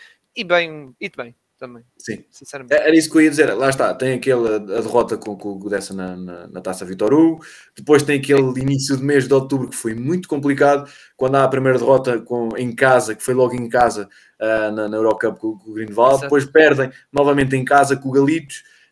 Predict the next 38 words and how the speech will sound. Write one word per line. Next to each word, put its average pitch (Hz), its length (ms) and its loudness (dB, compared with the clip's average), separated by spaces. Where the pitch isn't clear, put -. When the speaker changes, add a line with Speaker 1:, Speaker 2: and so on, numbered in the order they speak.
Speaker 2:
ah, 131 280 4
depois 139 400 2
perdem 151 380 4
no, 139 180 0
no 131 120 -2
Luxemburgo, 135 640 0
Speaker 1:
Sim. - 60 -10
Speaker 2:
e 139 60 -12
depois 147 200 0
tem 143 140 -4
ali 147 140 -4
aquele 139 220 0
final 139 440 2
de, 123 140 -18
de 123 120 -6
outubro 135 440 0
em 135 160 -4
que - 100 -20
tinha 135 220 -6
ali 120 100 -6
um 120 80 -10
teste 117 280 -4
muito 113 200 -18
difícil 165 380 0
Speaker 1:
Ganha, 180 160 -6
Speaker 2:
com, 208 180 -12
Speaker 1:
ganha 175 260 2
Speaker 2:
com 196 40 -2
o - 20 -4
Speaker 1:
um 185 40 -4
jogo - 0 -
Speaker 2:
Gudessa. 127 220 4
Speaker 1:
contra 185 220 -4
o - 20 0
Speaker 2:
Em 165 40 -4
que 175 160 4
Speaker 1:
Guedes, 175 240 2
Speaker 2:
ganha, 160 320 4